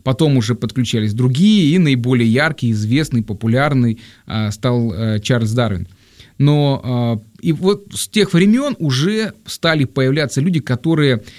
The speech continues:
э, используют научную апологетику для того, чтобы показать несостоятельность, э, теории эволюции, показать ее ошибочность. И, э, но если копнуть глубже и говорить вообще о науке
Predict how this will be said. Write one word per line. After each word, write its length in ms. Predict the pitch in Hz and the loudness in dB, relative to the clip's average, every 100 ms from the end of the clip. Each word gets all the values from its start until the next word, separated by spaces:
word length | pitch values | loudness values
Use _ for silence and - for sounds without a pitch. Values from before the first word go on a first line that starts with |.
| - - | -20 -6
э, 200 | 123 120 | -4 -2
используют 480 | 135 - 170 127 135 | -6 -2 0 2 2
научную 320 | 156 135 135 | 2 -2 -4
апологетику 640 | 123 127 147 220 226 - 131 | -4 -4 -2 -2 -4 -4 -4
для 180 | 110 | -2
того, 280 | 139 143 185 | -2 -2 -2
чтобы 560 | 190 151 139 139 131 - - - _ - | -2 0 2 4 4 0 -12 -20 _ -8
показать 480 | 143 156 160 151 147 | -2 0 0 2 2
несостоятельность, 1200 | 156 156 127 165 165 151 123 110 104 98 - - | 2 0 -4 0 2 2 0 -2 -2 -4 -10 -8
э, 680 | 117 113 110 107 104 98 101 | -4 -2 -2 -4 -6 -8 -6
теории 380 | - 147 120 113 | 0 0 2 0
эволюции, 680 | 139 202 254 - 196 147 - _ - - _ | 0 -2 -2 -2 0 0 -4 _ -20 -20 _
показать 500 | 131 147 147 135 - | -2 0 0 0 0
ее 220 | 117 117 | 0 0
ошибочность. 680 | 123 - 240 196 151 143 - - - - | -2 -2 2 2 2 -2 -2 -14 -16 -2
И, 380 | 165 160 147 - | 2 4 2 0
э, 460 | 135 135 127 127 120 - | -2 0 0 0 -2 -2
но 80 | 151 | 2
если 260 | 202 240 202 | 2 2 -2
копнуть 440 | - 175 180 165 | -4 -2 0 0
глубже 640 | 131 156 233 220 123 117 85 - _ _ _ - | 0 0 2 0 0 -2 -4 -14 _ _ _ -4
и 80 | 147 | 0
говорить 340 | 156 180 160 | 2 2 0
вообще 380 | 147 - - 170 | -2 -2 -2 0
о 80 | 131 | 0
науке 640 | 131 147 208 240 - 104 | 0 2 0 0 -2 -6